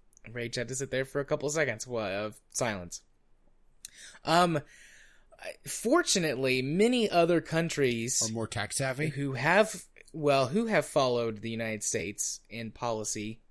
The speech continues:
Speaker 1: or, you know, in, with similar policy, many of those countries think that our country is batshit insane right now, which it is, and they're not doing that anymore, which is good. Also, many other countries are way ahead of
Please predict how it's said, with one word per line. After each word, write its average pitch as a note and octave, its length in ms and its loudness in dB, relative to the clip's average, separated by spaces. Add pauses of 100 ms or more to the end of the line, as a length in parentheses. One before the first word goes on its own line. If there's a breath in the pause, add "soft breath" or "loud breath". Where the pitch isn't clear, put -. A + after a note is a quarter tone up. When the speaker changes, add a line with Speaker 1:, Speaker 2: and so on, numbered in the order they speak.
(140)
Speaker 1:
or, G#2+ 460 -4 (240)
you A2+ 140 -8
know, F#2 200 -8
in, G2 240 -10 (520 soft breath)
with B2 140 -2
similar B2 360 0
policy, G#2 460 -6
many A3 300 2
of D#3 100 2
those C3+ 180 0
countries D#3+ 460 0
think C#3 280 -4
that C#3 240 2 (540 loud breath)
our G3+ 160 6
country E3+ 380 2
is C#3 120 2
batshit C#3+ 500 2
insane G3 360 0
right A2+ 180 0
now, E2 220 -6
which - 200 -8
it F3 100 2
is, F#3 320 4 (320 loud breath)
and A#2+ 180 -2
they're C#3+ 140 2
not D3+ 240 2
doing A2 260 -2
that D#2+ 180 -6
anymore, E2+ 360 -12
which B2 220 -8
is B2 120 -6
good. D2 340 -6 (340)
Also, F#3 500 6
many E3+ 400 0
other E3 160 2
countries D3+ 500 -2
are A#2+ 120 2
way D#3 340 0
ahead D3 360 2
of B2 120 -2